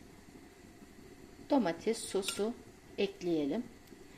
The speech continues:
Pilavımıza ayrı bir tat verecektir. Evet,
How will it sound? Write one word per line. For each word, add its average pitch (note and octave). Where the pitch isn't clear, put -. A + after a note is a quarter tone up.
Pilavımıza G3+
ayrı G#3+
bir G#3
tat -
verecektir. D3
Evet, -